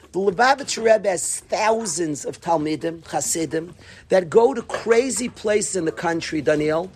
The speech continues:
and remarkably, the guy who's in Des Moines, Iowa, I pronounced that wrong. How do you say that? Des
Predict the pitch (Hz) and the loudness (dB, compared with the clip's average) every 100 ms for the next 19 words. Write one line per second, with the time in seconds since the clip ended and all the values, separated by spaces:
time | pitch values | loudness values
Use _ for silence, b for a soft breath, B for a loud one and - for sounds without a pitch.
0 | - 185 190 185 190 202 220 269 277 254 | -8 -4 -4 -2 -2 -2 0 2 0 -2
1 | 180 190 180 B B B - 175 247 254 | -2 0 0 B B B 2 4 6 4
2 | 302 240 220 185 196 214 214 208 202 214 | 2 -2 -2 0 4 4 2 -2 0 2
3 | 220 202 - 160 151 135 131 - 175 180 | 0 0 4 4 4 2 -2 -2 -2 -2
4 | - 139 131 147 175 190 - 151 135 143 | 0 -2 0 0 0 0 0 2 2 2
5 | 156 - - | -2 -4 -20